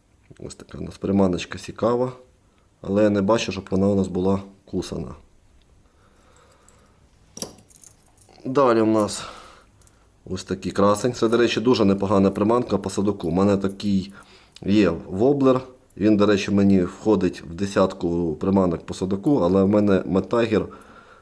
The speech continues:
зеленого кольору, а все у нас помаранчевий. Тобто побо-, побачимо, що він ще буде у нас ловити. До речі, от цікавий ще воблер.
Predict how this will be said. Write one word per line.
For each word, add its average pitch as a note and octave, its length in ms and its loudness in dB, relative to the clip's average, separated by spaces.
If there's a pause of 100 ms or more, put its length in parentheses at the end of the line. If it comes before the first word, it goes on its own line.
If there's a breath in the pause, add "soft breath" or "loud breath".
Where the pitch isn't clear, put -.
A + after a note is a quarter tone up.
зеленого G2+ 600 0
кольору, D#2+ 540 0 (160)
а - 80 -10
все - 160 -4
у A2+ 40 2
нас A#2 160 0
помаранчевий. G2 720 0
Тобто G2 220 -12
побо-, G#2+ 300 0
побачимо, A#2+ 640 0 (460 loud breath)
що A#2+ 220 0
він G#2+ 160 4
ще G2+ 140 -2
буде F#2+ 200 2
у F2+ 60 4
нас F2+ 220 0
ловити. F2 380 0 (2250 loud breath)
До F#2 120 -4
речі, F#2 280 -2
от F#2+ 200 -2
цікавий A2+ 400 -2
ще B2 180 -4
воблер. B2+ 420 2